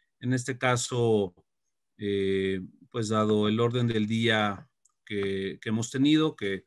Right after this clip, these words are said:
han sido más respecto a, eh, bueno, lo, el acuerdo que se ha tomado respecto a,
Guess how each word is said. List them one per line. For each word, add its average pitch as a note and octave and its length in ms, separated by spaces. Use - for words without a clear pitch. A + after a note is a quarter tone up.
han A2+ 140
sido A2+ 280
más A2+ 460
respecto G#2 580
a, F#2+ 340
eh, G2 460
bueno, C3+ 280
lo, F#2 440
el G2 140
acuerdo A2 540
que G#2 100
se G#2 140
ha G2+ 120
tomado G2+ 500
respecto F#2+ 640
a, F2+ 380